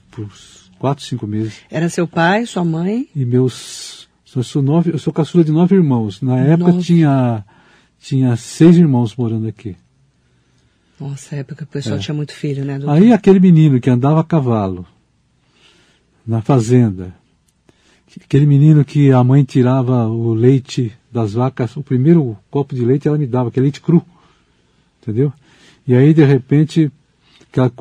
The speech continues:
Speaker 1: aquela casa com oito quartos, e agora eu não tenho mais nada.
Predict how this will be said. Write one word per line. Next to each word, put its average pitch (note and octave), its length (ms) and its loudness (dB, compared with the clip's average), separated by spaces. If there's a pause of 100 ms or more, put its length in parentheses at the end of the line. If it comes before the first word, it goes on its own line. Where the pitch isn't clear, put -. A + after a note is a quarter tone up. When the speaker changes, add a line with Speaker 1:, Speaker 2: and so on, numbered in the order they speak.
Speaker 1:
aquela B2 300 0
casa B2+ 340 -2
com B2 180 -4
oito B2+ 460 0
quartos, C#3+ 760 -8
e A#2+ 60 -6
agora A#2 340 -4
eu C3+ 40 -2
não C#3 120 -4
tenho B2 180 -4
mais C#3 140 -4
nada. G#2 360 -6